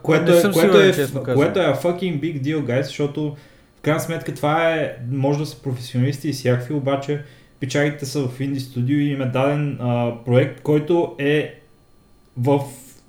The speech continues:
Speaker 1: или Star Wars ли беше нещо такова? Не знам, в една от тия огромни франчайз вселени,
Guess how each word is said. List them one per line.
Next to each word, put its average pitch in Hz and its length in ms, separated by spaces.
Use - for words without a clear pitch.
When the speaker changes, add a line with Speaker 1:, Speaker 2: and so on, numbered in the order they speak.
Speaker 1:
или 139 180
Star 151 340
Wars 170 260
ли 170 40
беше 160 300
нещо 160 320
такова? 165 240
Не 131 60
знам, 151 260
в 123 80
една 160 160
от 180 100
тия 190 120
огромни 170 380
франчайз 175 520
вселени, 151 420